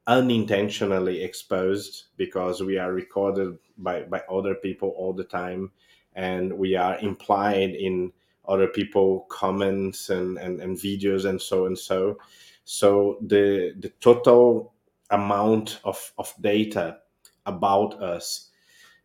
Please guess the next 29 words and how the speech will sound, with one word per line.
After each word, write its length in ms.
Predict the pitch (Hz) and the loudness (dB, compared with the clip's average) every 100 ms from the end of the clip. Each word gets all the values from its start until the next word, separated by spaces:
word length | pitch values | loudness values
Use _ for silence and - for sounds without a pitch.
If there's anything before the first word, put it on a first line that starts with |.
| _ | _
that 240 | 98 101 | 2 2
is 220 | 101 104 104 | 2 0 2
now 220 | 101 101 | 2 2
exposed 720 | 101 - - 110 104 98 - | -2 -8 0 4 4 2 -2
to 140 | 101 | -4
everyone 640 | 98 101 104 95 92 90 90 101 | -2 0 2 0 0 -6 -6 0
all 180 | 107 | 2
the 100 | 101 | 2
time 580 | - - 92 95 90 87 _ | -4 -8 -6 -4 -6 -10 _
is, 380 | 98 - - - | -12 -10 -12 -10
uh, 480 | 95 90 87 82 85 - _ _ _ - | -8 -6 -6 -8 -10 -14 _ _ _ -20
uh, 80 | 82 _ _ - | -20 _ _ -18
i-, 100 | 107 | -12
impossible 680 | 110 98 - 113 - 92 92 | -10 -10 -2 0 0 -6 -8
to, 360 | 90 98 87 85 | -4 -4 -4 -6
to 120 | - 95 | -6 -6
measure. 560 | 98 101 98 92 87 - _ _ _ _ _ - | -2 -2 -2 -4 -6 -12 _ _ _ _ _ -8
And, 460 | 95 95 95 95 - - - | -4 -2 -2 -4 -6 -10 -6
uh, 300 | 101 95 85 | -4 -2 -4
very 340 | 92 110 117 120 | -4 2 4 4
soon 400 | - 110 101 95 | 2 0 0 0
we 160 | 101 | 0
will 200 | 104 104 | 2 0
have 340 | 101 110 101 98 | 0 -2 -2 -6
artificial 640 | 101 - - 135 135 123 | -8 -8 -6 -4 0 2
intelligences 1080 | 107 101 113 117 101 92 85 - 76 - - _ _ _ _ - | 0 0 -2 0 -2 -4 -8 -10 -12 -14 -16 _ _ _ _ -2
that 260 | 101 98 104 | 0 0 2
will 340 | 104 101 101 | 4 4 2
check 480 | - - 110 110 | -2 0 0 -2